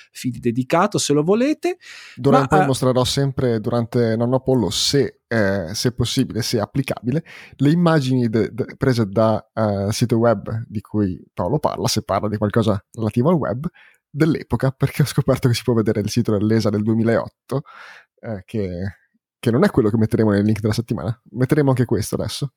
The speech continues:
Speaker 2: che però mostra la grafica del duemilaotto. Non serve a nulla, però, eh,
Speaker 1: Ah,
Speaker 2: aiuta a
Speaker 1: su
Speaker 2: mettersi,
Speaker 1: Archive.
Speaker 2: a mettersi nel, nel, nel, ehm,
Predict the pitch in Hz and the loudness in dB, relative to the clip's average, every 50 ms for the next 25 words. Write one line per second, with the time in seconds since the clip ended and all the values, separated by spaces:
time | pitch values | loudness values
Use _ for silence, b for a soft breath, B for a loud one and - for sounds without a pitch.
0 | _ _ - - 147 - 139 - 73 85 82 98 - - - 113 120 110 - 82 | _ _ -8 -6 -4 -4 -4 -4 -4 -4 -6 -8 -8 -6 -4 -4 -4 -4 -6 -8
1 | - 107 - 98 98 95 82 82 80 71 65 - - _ - - _ _ _ - | -8 -8 -6 -6 -6 -4 -4 -6 -4 -4 -6 -6 -8 _ -18 -20 _ _ _ 0
2 | 147 165 170 - 208 202 208 208 160 117 - - - - - 139 - - _ B | 2 2 2 2 2 2 2 2 2 0 -2 -6 -6 -4 -2 -2 -2 -2 _ B
3 | B B B B B B B B B B - 104 101 - 135 127 107 104 113 120 | B B B B B B B B B B -2 -2 -2 0 0 0 0 2 2 2
4 | 123 120 120 127 131 131 120 113 135 117 - - - 143 151 151 - - 147 147 | 4 4 4 4 4 4 4 4 2 2 2 0 2 4 4 4 4 2 2 2
5 | - - 156 143 135 127 127 123 123 110 123 123 120 117 117 110 110 110 104 104 | 2 2 2 4 4 4 4 4 4 4 4 4 4 4 4 4 2 2 0 0
6 | 95 98 107 - _ B B B B B B B B - 120 120 113 113 113 110 | -2 -4 -6 -8 _ B B B B B B B B -4 0 2 2 2 2 2
7 | 107 107 104 104 107 110 - _ _ _ _ _ - B B B B B B B | 0 0 -2 -4 -8 -10 -12 _ _ _ _ _ -16 B B B B B B B
8 | _ - - 117 113 113 107 107 110 95 | _ -4 -2 0 2 2 0 0 -2 -6